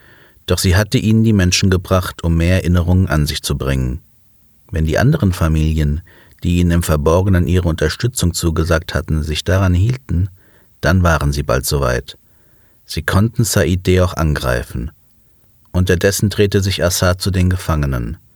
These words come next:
Der ältere Landsknecht, rothaarig und ein wenig dicker, nickte ihm zu.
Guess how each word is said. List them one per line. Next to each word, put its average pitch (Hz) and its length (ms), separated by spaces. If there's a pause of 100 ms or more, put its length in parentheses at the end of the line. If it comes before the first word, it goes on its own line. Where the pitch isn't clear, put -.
(580)
Der - 100
ältere 110 300
Landsknecht, 76 840 (220)
rothaarig 92 560
und 87 120
ein 85 140
wenig 80 300
dicker, 98 380 (260)
nickte 90 300
ihm 90 180
zu. - 360